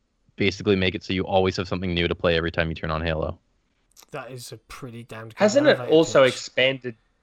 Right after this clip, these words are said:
Speaker 3: beyond that? Like, don't people use it for machinima stuff and for making
Speaker 2: Yeah. Yeah, yeah.
Speaker 3: movies and stuff like that too?
Speaker 2: Yeah.
Speaker 1: It's gotten crazy. It's, there's so
Speaker 3: Yeah.
Speaker 1: much stuff you can do with it, and, like, well, and what people are using it for besides just, yeah, building maps and whatnot.
Speaker 2: Yeah.
Speaker 3: Yeah, yeah.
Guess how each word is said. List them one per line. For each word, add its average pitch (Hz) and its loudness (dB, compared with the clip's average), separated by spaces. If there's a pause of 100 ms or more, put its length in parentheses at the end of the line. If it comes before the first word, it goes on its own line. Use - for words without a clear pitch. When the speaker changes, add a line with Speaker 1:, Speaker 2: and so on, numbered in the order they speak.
(260)
Speaker 3:
beyond 117 -2
that? 147 -2
Like, 120 -4
don't 185 2
people 165 -8
use 127 -8
it 113 -14
for 127 -6
machinima 120 -2
stuff 131 2
and 107 -4
for 110 -8
making 107 0
Speaker 2:
Yeah. 156 -2
Yeah, 160 -6
yeah. 110 -2
Speaker 3:
movies 120 0
and 120 -6
stuff - 4
like 120 4
that 117 0
too? 143 -2 (280)
Speaker 2:
Yeah. 165 2
Speaker 1:
It's 190 4
gotten 190 6
crazy. 104 -4
It's, 92 -16 (340)
there's 113 -4
so 147 2
Speaker 3:
Yeah. 147 4
Speaker 1:
much 127 0
stuff 117 -2
you 95 -4
can 90 -6
do 104 0
with 92 -2
it, 85 -4
and, 85 -6
like, 82 -4
well, 95 -2
and 92 0
what 92 2
people 104 2
are 92 4
using 95 0
it 87 -4
for 98 2
besides 87 0
just, - -12
yeah, 82 0
building 82 -4
maps 82 -8
and 82 -8 (160)
whatnot. - -6 (300)
Speaker 2:
Yeah. 151 -2
Speaker 3:
Yeah, 127 8
yeah. 113 2